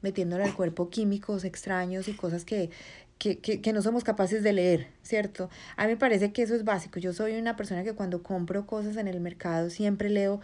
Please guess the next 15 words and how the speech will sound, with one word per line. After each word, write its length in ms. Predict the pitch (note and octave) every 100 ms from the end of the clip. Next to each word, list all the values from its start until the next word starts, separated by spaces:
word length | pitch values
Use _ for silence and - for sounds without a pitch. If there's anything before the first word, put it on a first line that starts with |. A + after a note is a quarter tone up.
| - - -
el 140 | F#3+ F#3
contenido 520 | F#3+ F3+ F3+ E3+ F#3
nutricional. 720 | G#3 G3+ F#3 F3+ E3 D3+ A#3+ - - -
Me 100 | D#3
aseguro 480 | G#3+ G#3+ G3 A3+ A3+
que 120 | A#3+
los 160 | A#3 G#3
azúcares 420 | F#3+ G3+ G#3 A3
estén 240 | G#3 G3+
por 120 | F#3 G3+
debajo 240 | G3 F#3
de 80 | G3
dos 120 | G3
dígitos, 480 | G#3+ A#3+ B3 A#3+ A3
que, 200 | G#3 F#3+